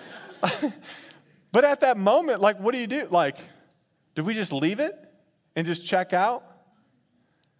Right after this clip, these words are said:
Like, 'cause here's, here's the, the, the, the moment that followed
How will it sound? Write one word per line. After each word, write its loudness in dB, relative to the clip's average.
Like, 0
'cause -4
here's, 2
here's 2
the, 0
the, -2
the, 2
the -2
moment 2
that -4
followed 4